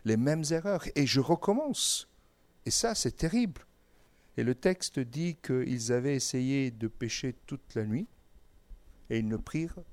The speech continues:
rien. Mais encore une fois, Jésus vient sur le bord du lac. Il attend qu'on soit arrivé au, au bord un peu de nos,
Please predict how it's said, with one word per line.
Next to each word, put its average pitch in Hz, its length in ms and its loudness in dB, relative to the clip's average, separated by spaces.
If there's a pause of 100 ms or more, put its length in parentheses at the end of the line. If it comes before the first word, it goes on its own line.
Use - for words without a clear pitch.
(1120)
rien. 107 340 -10 (1040)
Mais 135 120 8
encore 196 340 4
une 180 80 2
fois, 180 260 0
Jésus 147 400 0
vient 151 540 2
sur - 320 -8
le 117 100 2
bord 135 540 0 (320)
du 107 120 -6
lac. 85 200 -6 (1400)
Il - 100 -8
attend 107 300 0
qu'on 110 160 -6
soit 110 240 -4
arrivé 107 400 0
au, 101 220 -4
au 101 120 0
bord 110 380 0
un 98 80 -4
peu 110 240 -6
de 101 140 -6
nos, 98 340 -4